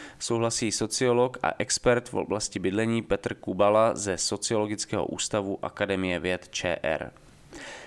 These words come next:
Jen si vzpomeňme na situaci z loňského roku, kdy Piráti pouze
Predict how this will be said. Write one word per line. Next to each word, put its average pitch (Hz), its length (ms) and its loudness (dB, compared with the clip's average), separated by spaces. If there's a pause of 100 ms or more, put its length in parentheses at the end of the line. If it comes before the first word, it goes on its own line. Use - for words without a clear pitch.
(420)
Jen 185 140 2
si 190 120 0
vzpomeňme 170 480 2
na 117 140 2
situaci 143 560 2
z 123 60 -2
loňského 113 460 0
roku, 110 320 0
kdy 110 200 0
Piráti 113 520 2
pouze 135 540 0